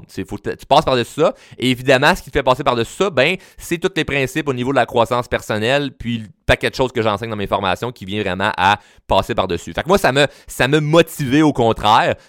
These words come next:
Euh, pourquoi ça m'a motivé ? Ben, je l'expliquerai peut-être dans un autre épisode, ou sinon, ben, euh, les gens qui font mes formations, qui écoutent le show,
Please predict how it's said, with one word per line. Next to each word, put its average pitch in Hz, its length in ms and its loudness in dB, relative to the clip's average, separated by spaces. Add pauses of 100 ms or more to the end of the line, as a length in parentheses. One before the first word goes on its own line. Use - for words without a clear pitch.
(100)
Euh, 104 80 4
pourquoi 151 280 0
ça 151 80 2
m'a 127 80 0
motivé ? 127 580 2 (160)
Ben, 107 240 0
je 110 60 -2
l'expliquerai 135 420 -2
peut-être 156 160 -4
dans 143 160 2
un 135 60 2
autre 131 160 -2
épisode, 123 500 0 (240)
ou 107 80 -8
sinon, 135 300 2
ben, 120 100 0
euh, 104 540 0
les 113 100 0
gens 135 140 2
qui - 60 -10
font 123 100 0
mes 113 120 0
formations, 110 380 0
qui 127 80 -8
écoutent 107 160 -6
le 104 120 0
show, 131 300 -4